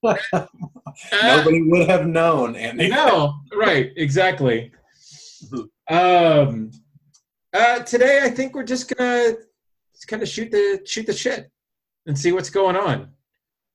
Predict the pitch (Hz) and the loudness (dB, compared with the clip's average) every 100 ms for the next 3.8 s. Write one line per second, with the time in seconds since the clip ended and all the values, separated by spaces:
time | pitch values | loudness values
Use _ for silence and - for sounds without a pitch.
0 | _ 151 165 165 160 139 113 107 - 113 | _ -2 2 4 4 0 -4 -12 -14 -4
1 | 131 131 127 113 120 127 127 120 120 120 | -2 -2 -4 -4 -4 -2 -2 -2 -2 -4
2 | 135 117 117 151 170 120 113 110 120 123 | -6 -4 -6 -6 -8 -8 -6 -4 -2 -2
3 | - 143 127 117 117 117 113 | -4 -8 -8 -8 -10 -12 -12